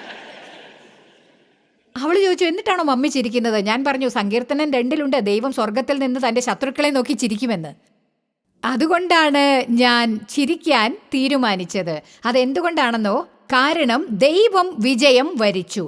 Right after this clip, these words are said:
ദൈവത്തെ സ്നേഹിച്ച് അവൻ്റെ ഉദ്ദേശപ്രകാരം വിളിച്ചവർക്ക് എല്ലാ കാര്യങ്ങളും നന്മയിൽ കലാശിക്കുന്നതാണ്.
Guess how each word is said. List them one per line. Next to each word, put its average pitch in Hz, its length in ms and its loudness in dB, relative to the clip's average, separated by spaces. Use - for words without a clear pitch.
ദൈവത്തെ 370 480 2
സ്നേഹിച്ച് 285 460 0
അവൻ്റെ 269 320 -2
ഉദ്ദേശപ്രകാരം 254 760 0
വിളിച്ചവർക്ക് 220 580 -2
എല്ലാ 262 260 -2
കാര്യങ്ങളും 220 540 0
നന്മയിൽ 233 420 -2
കലാശിക്കുന്നതാണ്. 190 840 -4